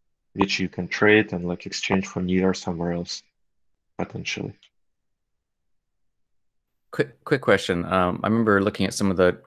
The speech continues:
Speaker 2: core contracts, and we had, like, an enum that was, like, the status was idle, or, like, a transaction was, like, idle or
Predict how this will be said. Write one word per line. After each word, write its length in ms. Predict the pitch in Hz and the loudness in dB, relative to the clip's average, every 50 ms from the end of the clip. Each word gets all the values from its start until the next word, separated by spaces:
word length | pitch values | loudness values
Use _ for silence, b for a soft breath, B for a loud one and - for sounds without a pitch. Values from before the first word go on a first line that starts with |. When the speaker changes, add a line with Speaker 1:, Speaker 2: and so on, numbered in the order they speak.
| _ _ | _ _
Speaker 2:
core 240 | - - 110 98 95 | 0 4 4 6 6
contracts, 720 | - - 95 90 87 - - 87 85 - - - - - - - | 6 4 4 4 4 4 2 2 2 2 0 -6 -10 -12 -8 -4
and 480 | - 95 92 90 87 90 87 82 - - b b b b b b b b | -2 0 2 2 0 0 -2 -4 -6 -12 b b b b b b b b
we 140 | - 95 95 | -4 -2 0
had, 220 | 92 107 98 95 98 | 4 4 4 6 6
like, 220 | 95 92 92 - | 6 6 6 4
an 100 | 92 92 - 113 | 2 0 2 4
enum 680 | 107 101 98 95 92 92 92 90 90 90 90 101 - - | 4 6 6 6 6 6 6 4 2 0 -2 -6 -10 -4
that 160 | - 104 82 | 0 0 2
was, 180 | 85 90 85 - | 2 2 2 2
like, 380 | 87 87 85 82 - - _ _ - | 4 4 4 4 2 -2 _ _ -14
the 100 | - - | -8 -6
status 560 | - - - - 98 95 92 95 92 - - | -4 0 2 4 6 6 6 4 4 2 2
was 160 | - 92 90 - - | 2 0 0 2 2
idle, 640 | - 101 104 104 104 104 101 101 98 98 101 - - | 4 6 6 6 6 6 6 6 6 4 2 0 0
or, 640 | - 92 92 90 90 90 90 87 87 90 - - _ _ - - - _ - | 4 6 6 8 8 8 8 6 6 4 2 -2 _ _ -18 -18 -18 _ -2
like, 180 | - 104 95 - | 0 0 2 0
a 40 | 95 | 0
transaction 560 | - - 104 95 87 92 87 85 - - 95 | 0 0 0 4 4 4 4 4 2 0 0
was, 160 | 85 85 85 | 0 0 0
like, 160 | 85 82 80 - | 0 -2 -2 0
idle 500 | - 85 90 90 90 92 92 90 90 90 - | 2 4 4 6 6 4 4 4 2 2 0
or 460 | - 87 85 85 85 85 85 82 | 2 2 4 4 4 2 2 0